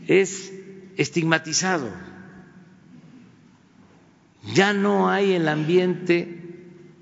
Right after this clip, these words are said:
de antes, que hasta se les celebraba.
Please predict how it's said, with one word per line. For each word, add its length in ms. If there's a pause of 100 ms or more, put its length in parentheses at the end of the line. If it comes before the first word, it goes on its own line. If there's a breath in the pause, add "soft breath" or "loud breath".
(240)
de 240
antes, 760 (680)
que 80
hasta 320
se 160
les 180
celebraba. 1160